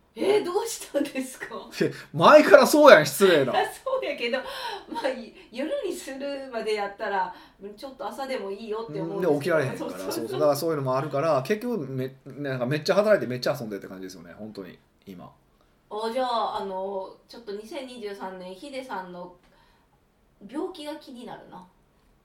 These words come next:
Speaker 2: 病気ですか？まあ、あの、ちょうど、まあ、一月になったんで、あの、健康診断の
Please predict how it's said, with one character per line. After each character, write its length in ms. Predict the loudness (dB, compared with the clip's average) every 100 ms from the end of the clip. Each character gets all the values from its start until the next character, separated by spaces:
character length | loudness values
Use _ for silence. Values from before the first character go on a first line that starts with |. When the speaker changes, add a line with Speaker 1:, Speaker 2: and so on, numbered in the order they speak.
| -14
Speaker 2:
病 140 | -12 -10
気 60 |
で 80 | -12
す 80 | -12
か？ 160 | -14 -16 _ _ _ _
ま 380 | 0 0 0 -2
あ、 40 |
あ 40 |
の、 840 | -4 -6 -6 -6 -6 -6 -8 -10 -16 -20 -10
ち 80 |
ょ 80 | -8
う 40 | -6
ど、 260 | -10 -14 _
ま 80 | -10
あ、 20 |
一 160 | -4 -2
月 180 | -2 -6
に 60 |
な 120 | -12
っ 20 | -16
た 140 | -16
ん 60 | -16
で、 120 | -20 -20 _ _ _ _
あ 80 | -20
の、 160 | -20 -20 -20 -20 -20 _ _ _ _ _ _ _ _
健 160 | -8 -6
康 140 | -8 -10
診 140 | -12
断 180 | -14 -20 _ _ -18 -16 -14
の 240 | -14 -14